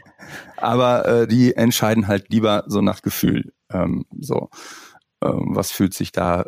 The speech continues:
richtiger, äh, an? Und das ist natürlich dann bei einer Pandemie ganz, ganz schwierig.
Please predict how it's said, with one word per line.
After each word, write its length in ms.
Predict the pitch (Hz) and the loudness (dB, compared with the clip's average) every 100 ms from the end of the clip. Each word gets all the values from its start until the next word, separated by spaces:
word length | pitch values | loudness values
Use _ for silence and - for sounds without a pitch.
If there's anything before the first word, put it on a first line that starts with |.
| 262 | -4
richtiger, 640 | 101 101 - - - 101 - - | -6 -4 -6 -4 -4 -6 -14 -6
äh, 140 | 90 - | -4 -2
an? 220 | 82 87 | -2 -2
Und 240 | - 101 101 | -4 -6 -6
das 160 | 98 | -6
ist 160 | 73 - | -6 -4
natürlich 340 | 101 - 90 | -4 -4 -6
dann 320 | - 92 92 - _ - | -4 -4 -4 -8 _ -12
bei 240 | 101 95 | -4 -2
einer 160 | 95 92 | -2 -4
Pandemie 640 | - 98 95 98 101 98 | -6 -2 0 2 2 2
ganz, 320 | 92 90 - | 2 0 -2
ganz 560 | 113 107 104 - - - | -2 -2 -4 -8 -12 -14
schwierig. 520 | - - 113 120 123 | -12 -6 0 2 0